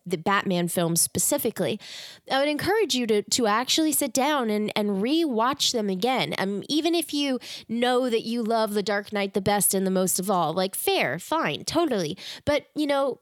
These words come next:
going back and rewatching these movies, um, and seeing how I remembered them versus how they actually were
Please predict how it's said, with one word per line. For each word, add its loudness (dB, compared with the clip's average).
going 2
back 0
and -2
rewatching 0
these 0
movies, 0
um, 0
and -2
seeing 0
how 2
I 4
remembered 0
them 0
versus 0
how 0
they -2
actually -2
were 0